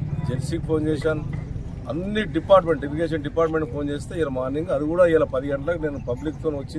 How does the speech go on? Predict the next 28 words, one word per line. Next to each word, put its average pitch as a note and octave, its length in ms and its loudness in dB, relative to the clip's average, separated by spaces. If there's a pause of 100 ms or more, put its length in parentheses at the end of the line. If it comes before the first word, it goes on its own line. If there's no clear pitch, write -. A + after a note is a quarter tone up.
నీ D3 60 -4 (120)
మండలాభిలో C#3+ 420 -2 (100)
కూర్చుంటా C3+ 420 -4
అంటే D#3 180 -8
ఇవాళ C3+ 200 -4
వచ్చి - 160 -12 (500)
అడౌట్ C3+ 320 2
చేస్తాను. G2+ 300 -10 (120)
నేను A#2+ 180 -8
ఒకటే E3 260 -2
విజ్ఞప్తి B2 340 -2
చేస్తాను, - 280 -10 (1040)
ఇంత E3 220 -2 (160)
దుర్మార్గమైనటువంటి. F3 880 4 (120)
ఇంకోటి F3+ 380 -2
నాకున్న E3+ 280 2 (100)
ఇన్ఫర్మేషన్ F3 400 2
ఏంటంటే, E3 240 0 (120)
ఒక్క D3 160 0 (120)
బోరుకు E3+ 340 0 (160)
మూడు D#3+ 180 2
లక్షల D#3 260 0
రూపాయలు D#3+ 320 -2 (120)
కొంతమంది D3 360 -2
తీసుకుంటున్నారు. - 420 -10 (1040)
అది A2+ 180 -4
ఆఫీసర్లు D#3 340 2
తీసుకుంటారా, D#3+ 420 2